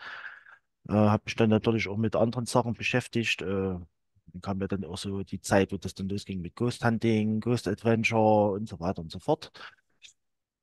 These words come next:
Und dann irgendwann mal, ähm, hatte ich eben halt, wie gesagt, dann diesen Unfall gehabt, äh, zweitausendzwanzig, da, das war mein dritter Unfall, Verkehrsunfall, äh, wo ich mir auch heute immer die Frage stelle, warum eigentlich das Ganze, warum dieser Unfall?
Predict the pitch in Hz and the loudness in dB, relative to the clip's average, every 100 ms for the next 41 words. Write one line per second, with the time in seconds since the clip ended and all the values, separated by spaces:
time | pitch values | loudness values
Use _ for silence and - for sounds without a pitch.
0 | _ _ _ _ _ 123 120 120 117 131 | _ _ _ _ _ 2 4 4 2 2
1 | 131 123 127 123 127 123 123 107 117 117 | 4 4 6 6 6 6 6 4 4 4
2 | 113 113 110 110 104 _ _ 120 - 104 | 4 2 -2 -6 -10 _ _ -8 -8 -10
3 | 92 107 104 - 110 117 120 104 - 110 | -2 0 0 -4 -2 -2 -2 -4 -6 -6
4 | 104 - 117 131 135 143 127 131 120 135 | -6 -6 -4 -4 0 2 2 2 0 -2
5 | - - - - 101 - - 113 107 107 | -4 -12 -10 -4 -4 -6 -8 -2 0 0
6 | - 87 - 87 127 147 - 90 92 - | 0 -10 -6 -4 -4 -6 -8 -6 -6 -8
7 | 104 - 104 101 98 92 - - 143 123 | -12 -8 -4 -4 -4 -6 -10 -8 -6 -6
8 | - 135 - 120 127 - 110 110 123 127 | -8 -10 -2 0 0 -2 -2 -2 0 -4
9 | - 120 131 151 - - - _ _ _ | 0 2 2 0 -8 -20 -20 _ _ _
10 | _ _ _ _ _ _ - 110 113 110 | _ _ _ _ _ _ 4 6 8 6
11 | 90 85 _ _ _ _ _ _ _ _ | 4 -4 _ _ _ _ _ _ _ _
12 | - 117 - 80 113 123 113 110 113 113 | -4 -2 -2 -4 0 0 0 0 -2 -2
13 | - 110 107 - 107 101 101 95 120 82 | 2 0 0 0 2 2 -2 -2 -2 0
14 | 117 131 - 131 131 139 156 156 135 117 | -2 -2 -6 -2 -2 0 0 0 -2 -2
15 | 123 117 110 104 135 135 139 147 151 143 | -2 -4 -4 -6 -4 0 2 2 0 -4